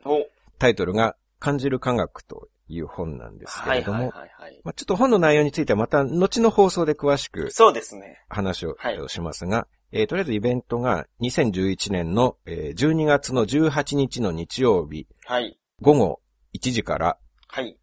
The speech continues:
Speaker 2: お台場のあたりにあります日本科学未来館というところで、
Speaker 1: おー、はいはいはいはい。
Speaker 2: えー、トークを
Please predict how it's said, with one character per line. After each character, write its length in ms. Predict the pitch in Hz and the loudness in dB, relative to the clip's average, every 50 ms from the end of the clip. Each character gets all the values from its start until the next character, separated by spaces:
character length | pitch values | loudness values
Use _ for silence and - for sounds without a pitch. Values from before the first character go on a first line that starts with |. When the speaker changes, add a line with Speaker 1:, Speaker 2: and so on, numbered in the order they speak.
| _ _ | _ _
Speaker 2:
お 140 | - 123 | -8 -4
台 220 | 127 180 196 208 202 | 0 2 2 2 2
場 160 | 185 190 190 | 0 0 0
の 320 | 180 175 170 165 151 - _ _ _ _ - | 0 0 0 0 -2 -2 _ _ _ _ -8
あ 80 | - | -2
た 100 | - 139 | 0 0
り 80 | 95 76 | 0 0
に 80 | 69 69 | -2 -8
あ 20 | |
り 80 | 69 67 | -10 -10
ま 80 | 69 | -10
す 160 | - - 76 | -12 -8 -2
日 120 | 95 127 156 | 0 2 2
本 200 | 220 233 170 117 | 4 2 2 0
科 160 | - - 107 | 0 -2 0
学 240 | 139 160 - - 160 | 0 0 0 0 -2
未 140 | 151 143 139 | -2 2 4
来 180 | 147 127 107 | 4 4 4
館 240 | - - 73 67 67 | 2 -4 -8 -8 -8
と 100 | - 71 | -10 -12
い 40 | 69 | -14
う 20 | |
と 140 | - - 69 | -12 -14 -12
こ 120 | - 76 | -10 -10
ろ 120 | 71 69 67 | -10 -10 -6
で、 220 | 69 85 92 - _ _ _ _ _ _ - | -4 -4 -4 -4 _ _ _ _ _ _ -14
Speaker 1:
お 880 | 120 135 151 170 185 190 196 190 180 180 180 175 175 170 170 165 165 156 | -12 -10 -8 -8 -6 -6 -6 -6 -8 -8 -10 -10 -10 -8 -8 -8 -10 -10
ー、 0 | |
は 200 | 147 143 151 147 | -10 -10 -10 -10
い 20 | |
は 160 | - - 120 113 | -10 -10 -10 -8
い 20 | |
は 60 | 95 | -8
い 60 | 95 | -8
は 80 | 87 85 | -8 -8
い。 20 | |
Speaker 2:
え 20 | 80 | -8
ー、 40 | - | -4
ト 140 | 101 92 | -4 -4
ー 40 | 82 | -4
ク 160 | - - 73 | -4 -6 -8
を 160 | 65 - - | -8 -8 -10